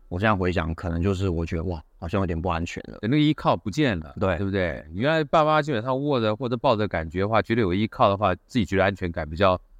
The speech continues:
Speaker 2: 充足一点。
Speaker 1: 嗯。
Speaker 2: 但一旦没有就没有了。
Speaker 1: 是，是，是。
Speaker 2: 所以其实啊，我们在讲说一对一情绪教养，光这情绪教养这四个字对我而言就有非常大的一个启发。
Speaker 1: 嗯。
Speaker 2: 因为很多的时候，我们的不安全感就表现在我们情绪里面，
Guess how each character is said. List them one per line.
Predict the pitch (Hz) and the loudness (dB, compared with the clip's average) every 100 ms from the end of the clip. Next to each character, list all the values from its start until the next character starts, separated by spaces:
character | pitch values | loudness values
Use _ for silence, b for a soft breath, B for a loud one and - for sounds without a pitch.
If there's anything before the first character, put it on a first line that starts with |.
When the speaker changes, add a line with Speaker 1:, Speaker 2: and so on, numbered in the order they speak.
| - | -8
Speaker 2:
充 | 92 98 | -4 -2
足 | - 85 | -4 -4
一 | 87 | -2
点。 | 82 95 | -2 -2
Speaker 1:
嗯。 | 85 82 | 0 0
Speaker 2:
但 | 80 113 | 2 4
一 | |
旦 | 117 98 | 4 2
没 | 90 | 0
有 | 80 | -2
就 | 90 | -4
没 | 78 80 | -2 -4
有 | 73 | -4
了。 | - | -8
Speaker 1:
是， | - 107 82 73 | -6 -4 -4 -8
是， | - 76 | -10 -12
是。 | 73 76 57 - | -10 -10 -10 -6
Speaker 2:
所 | - | 0
以 | 202 | 0
其 | - 175 | 2 -2
实 | - 98 | 0 0
啊， | 82 - - _ | 0 -4 -14 _
我 | 104 | -12
们 | 95 | -8
在 | 120 156 | 0 2
讲 | 101 78 80 | 2 -2 -2
说 | 104 104 | -2 0
一 | 131 | 0
对 | 120 131 | 0 0
一 | 123 | 0
情 | - 98 | -2 -4
绪 | - 117 | -2 -2
教 | - 107 82 | 4 4 4
养， | 73 - | -4 -4
光 | 151 | 0
这 | 151 | 0
情 | - 113 | 0 -2
绪 | 127 | -2
教 | 117 120 | 2 2
养 | 76 82 | 2 -2
这 | 90 | -4
四 | - | -4
个 | 85 85 | -4 -4
字 | - 85 | -4 -2
对 | 135 | 0
我 | 87 80 | 0 0
而 | 87 | 0
言 | 85 85 | 2 0
就 | 110 | 0
有 | 78 | -2
非 | - | -2
常 | 98 90 | -4 -2
大 | 92 87 | 0 0
的 | 78 | 0
一 | |
个 | 85 | -4
启 | - - - _ | -6 -14 -18 _
发。 | 78 71 - | -16 -14 -10
Speaker 1:
嗯。 | 85 78 76 - | -8 -8 -10 0
Speaker 2:
因 | 165 | 0
为 | |
很 | - 92 | 2 0
多 | 104 135 | 2 0
的 | 123 | 0
时 | 101 | -2
候， | 101 87 | 0 0
我 | |
们 | 78 | 0
的 | 87 | -4
不 | - | 2
安 | 120 120 | 2 2
全 | - 95 | 0 -2
感 | 90 80 | 0 0
就 | 104 | 0
表 | 92 80 | -2 -4
现 | 95 | 0
在 | 90 | 0
我 | |
们 | 82 | -2
情 | - 82 | -8 -8
绪 | - 78 | -4 -4
里 | 73 | -4
面， | 80 | -8